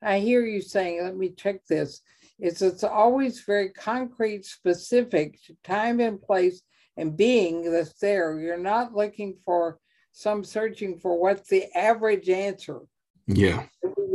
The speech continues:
Speaker 1: would get by looking across all, and then we'll de-, declare what the answer is. No, it's very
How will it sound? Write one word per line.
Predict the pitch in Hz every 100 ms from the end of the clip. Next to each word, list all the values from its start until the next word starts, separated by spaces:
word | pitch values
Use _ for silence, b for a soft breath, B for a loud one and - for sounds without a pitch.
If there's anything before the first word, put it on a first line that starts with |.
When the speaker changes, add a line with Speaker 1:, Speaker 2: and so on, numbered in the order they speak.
| 180
Speaker 1:
would | 165
get | 190 202
by | 170 185
looking | 180 208 220 220 208
across | - 202 208 208
all, | 190
and | 185
then | 202 208
we'll | 208
de-, | 185 180 - 175 165
declare | 175 175 - 269 240 160 135 _ _ _ _
what | 190
the | 196
answer | 202 190 196
is. | 190 156 -
No, | 180 170 - _ _ _ _
it's | 185 185 -
very | 160 180 208 226 220 208 190